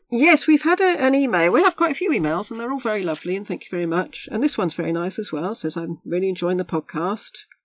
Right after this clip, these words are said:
I love the deep dives you're doing and the rapport you're building, and thanks so much for all your hard work." So that's nice.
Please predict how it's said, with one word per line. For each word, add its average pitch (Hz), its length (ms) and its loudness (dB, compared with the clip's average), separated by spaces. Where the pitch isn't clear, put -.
I 185 40 -6
love 208 140 -4
the 196 80 -4
deep 202 220 -6
dives 180 360 0
you're 180 120 -2
doing 202 320 -4
and 190 80 -4
the 180 80 -2
rapport 180 300 -2
you're 165 160 0
building, 170 480 -2
and 156 100 -4
thanks 175 220 -6
so 180 120 -6
much 180 180 -8
for 170 100 -6
all 160 160 -4
your 170 140 -4
hard 156 220 -6
work." 156 260 -8
So 165 100 -6
that's - 140 -12
nice. 175 200 -2